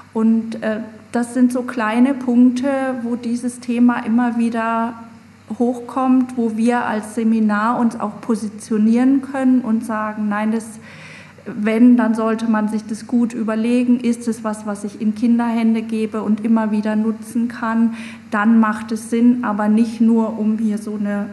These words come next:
Show <laughs> praktisch, äh, zu, äh, veranstalten, um einen guten Eindruck zu machen, da macht's keinen Sinn. Oder zum Beispiel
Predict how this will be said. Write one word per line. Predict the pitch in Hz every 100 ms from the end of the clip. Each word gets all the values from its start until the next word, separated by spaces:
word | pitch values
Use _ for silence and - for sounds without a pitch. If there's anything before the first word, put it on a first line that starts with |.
| -
Show | - - 233 254 277 - 254
<laughs> | 233 - -
praktisch, | - 220 - 285 247 247
äh, | 247 240 - - 311
zu, | - 269 233 233
äh, | 240 233 220 226 - 285
veranstalten, | - 269 - 226 247 247 233 220 220 233 233
um | 226 240
einen | 233
guten | 240 240 226
Eindruck | - 196 220 220 214 220
zu | -
machen, | 214 190 190 220 208
da | 202 196
macht's | 202 202 202
keinen | - 196 185 196
Sinn. | 202 196 190 -
Oder | 214 220 214
zum | - 220
Beispiel | 208 214 214 - 214 208